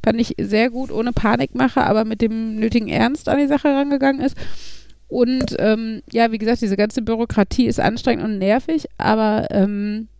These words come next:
ich glaube, die Zahlen geben einem mehr da schon recht, wenn man sagt, okay,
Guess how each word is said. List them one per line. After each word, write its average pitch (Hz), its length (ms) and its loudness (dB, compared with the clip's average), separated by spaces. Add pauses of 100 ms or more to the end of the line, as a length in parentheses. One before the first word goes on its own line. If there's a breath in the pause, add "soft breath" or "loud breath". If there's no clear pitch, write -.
(720)
ich - 120 2
glaube, 233 300 2
die 226 140 -6
Zahlen 240 560 0
geben 214 260 2
einem 220 240 0
mehr 208 140 2
da 208 100 2
schon 220 260 -6
recht, 233 260 0
wenn 208 100 -4
man 208 140 -2
sagt, 208 180 0
okay, 220 500 0